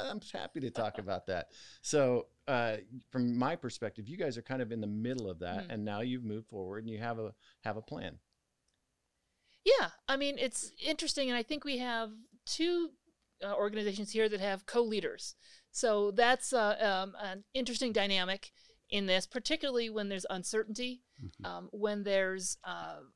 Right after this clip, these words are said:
Speaker 3: one of the biggest leadership challenges I felt with all this was not have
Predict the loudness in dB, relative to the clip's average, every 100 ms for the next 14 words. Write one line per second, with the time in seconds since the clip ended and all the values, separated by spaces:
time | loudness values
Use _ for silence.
0 | _ -4 2 4 4 0 -2 -4 -4 -6
1 | -4 -4 -6 -8 -8 -8 -8 -12 -4 -4
2 | -2 -4 -4 -8 -10 -6 -4 -4 -6 -6
3 | -6 -6 -10 _ _ _ _ _ _ _
4 | -4 2 2 4 2